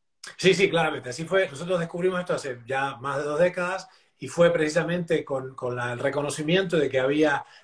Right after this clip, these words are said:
de que engañaba a los sensores, en particular lo que usan glucosa oxidasa, no el sensor de, no el, el glucómetro de, de mano, que usa un sistema muy, muy rudimentario de glucosa oxidasa, se confunde. No puede distinguir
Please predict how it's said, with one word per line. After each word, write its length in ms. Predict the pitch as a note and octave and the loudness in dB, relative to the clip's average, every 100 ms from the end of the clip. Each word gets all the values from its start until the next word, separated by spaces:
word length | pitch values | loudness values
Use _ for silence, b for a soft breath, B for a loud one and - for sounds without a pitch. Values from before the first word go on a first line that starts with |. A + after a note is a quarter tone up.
| b | b
de 100 | C3 | -2
que 120 | C#3 | 0
engañaba 520 | C#3 C#3 E3 G3 F3+ | 2 2 6 6 6
a 40 | D3 | 2
los 160 | C#3+ | 0
sensores, 600 | D#3 C#3 - G#3+ F3+ F3+ | -4 -6 0 4 4 2
en 60 | B2+ | -4
particular 380 | B2 B2 C#3 D#3 | -12 -6 -4 -2
lo 80 | D3+ | -2
que 80 | |
usan 220 | D3+ E3 C#3+ | -2 -4 -4
glucosa 400 | C3+ D#3 D3 D3 | -4 -2 -2 -4
oxidasa, 720 | - E3+ F#3 E3+ - F3+ b b b - | -4 0 2 0 -2 -6 b b b -12
no 380 | C3+ D3 E3+ F#3 | -4 2 4 4
el 80 | F3 | 2
sensor 420 | D#3+ - F3 E3 | -4 0 0 2
de, 160 | E3 D#3 | 0 0
no 200 | D#3+ E3+ | -2 0
el, 220 | E3 C#3+ | -2 -4
el 140 | C3+ | -4
glucómetro 600 | C#3 D3+ F#3+ G3 F#3+ D#3 | -2 2 4 2 0 -2
de, 300 | C#3+ C3 B2+ B2+ | -4 -6 -10 -8
de 100 | C3 | -2
mano, 400 | F3+ F3 D#3+ - b b - | -2 -2 -4 -10 b b -8
que 80 | C3 | -4
usa 220 | C#3 C#3+ | 0 -2
un 180 | C#3 B2 | -2 -6
sistema 320 | C3 D#3+ C#3+ | -2 0 0
muy, 220 | D3+ D#3 | 0 0
muy 240 | D3+ D#3+ | 0 0
rudimentario 600 | D3 D#3 D3+ D#3 G3 F3+ D3 | 2 2 2 4 4 4 2
de 80 | |
glucosa 280 | B2+ C3 C3+ | 0 -2 -4
oxidasa, 380 | E3+ E3+ F3+ G3 | -2 2 2 2
se 120 | E3+ | -4
confunde. 560 | D3+ C#3 D3+ C#3 A#2+ A2 | -6 -10 -14 -16 -18 -16
No 140 | C#3+ | 0
puede 220 | D#3+ E3+ | 6 6
distinguir 580 | E3+ - D#3+ D#3 F3 F3 | 4 -4 -10 -4 -2 -2